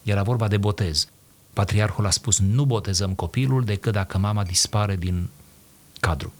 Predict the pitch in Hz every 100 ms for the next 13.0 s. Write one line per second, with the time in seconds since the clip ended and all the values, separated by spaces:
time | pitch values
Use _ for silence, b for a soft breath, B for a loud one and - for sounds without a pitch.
0 | - _ - _ - 107 95 101 104 -
1 | 104 151 156 - 131 - 104 113 - 98
2 | - 104 98 - 104 98 95 - 95 92
3 | 98 85 76 - - - - - 87 -
4 | 78 - - - - - 82 95 120 135
5 | 135 120 113 113 110 117 92 - 101 -
6 | 117 107 101 - 101 85 82 _ _ _
7 | - 127 123 117 156 156 120 147 143 135
8 | 120 110 101 95 151 - 180 165 156 147
9 | 151 143 160 - 143 135 90 - 76 -
10 | - - - - 101 90 90 113 151 -
11 | B B B 120 117 104 156 151 120 107
12 | 104 - 127 117 98 92 - 92 104 156